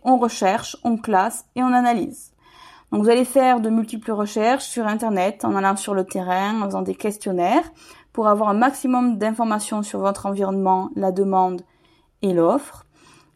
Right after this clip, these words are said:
Et ça va vous permettre d'analyser, de mieux comprendre votre zone et ainsi de vous y adapter. C'est la fin de cet épisode et j'espère que vous avez appris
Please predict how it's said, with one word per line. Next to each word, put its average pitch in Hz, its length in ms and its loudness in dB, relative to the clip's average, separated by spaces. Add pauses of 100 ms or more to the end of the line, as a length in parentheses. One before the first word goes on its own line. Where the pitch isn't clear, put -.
Et 233 80 -2
ça 233 160 4
va 220 100 4
vous 208 200 -2
permettre 180 680 -2
d'analyser, 208 640 2
de 196 140 -4
mieux 233 220 2
comprendre 233 500 -2
votre 190 380 -4
zone 185 340 0 (100)
et 202 140 -4
ainsi 208 480 -4 (240)
de 220 160 -4
vous 240 160 -2
y 233 100 0
adapter. 220 400 -2 (1600)
C'est 339 140 0
la 339 140 4
fin 311 200 2
de 269 100 0
cet 240 260 -4
épisode 214 580 -2
et 202 80 -4
j'espère 190 460 -6
que 214 100 -8
vous 202 180 -10
avez 180 160 -6
appris 165 380 -10